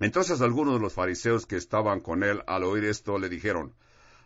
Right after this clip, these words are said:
"¿Acaso nosotros somos también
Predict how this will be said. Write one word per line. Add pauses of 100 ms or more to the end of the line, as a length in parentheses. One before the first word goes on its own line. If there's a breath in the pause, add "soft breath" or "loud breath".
"¿Acaso
nosotros
somos
también